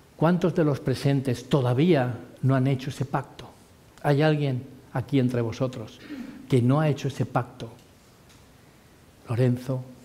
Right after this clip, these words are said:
¿qué? ¿No habéis hecho todavía el pacto del bautismo? Y yo os pregunto, ¿os gustaría un día también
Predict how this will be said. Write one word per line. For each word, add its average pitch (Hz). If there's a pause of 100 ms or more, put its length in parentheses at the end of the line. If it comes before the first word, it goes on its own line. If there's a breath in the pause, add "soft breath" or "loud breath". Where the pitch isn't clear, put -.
(400)
¿qué? 127 (680 loud breath)
¿No 151
habéis 202
hecho 202
todavía 165
el 160
pacto 165 (280 loud breath)
del 143
bautismo? 131 (1040 loud breath)
Y 156
yo 185
os 202
pregunto, 139 (1080 loud breath)
¿os 135
gustaría 135
un 147
día 123 (720)
también 110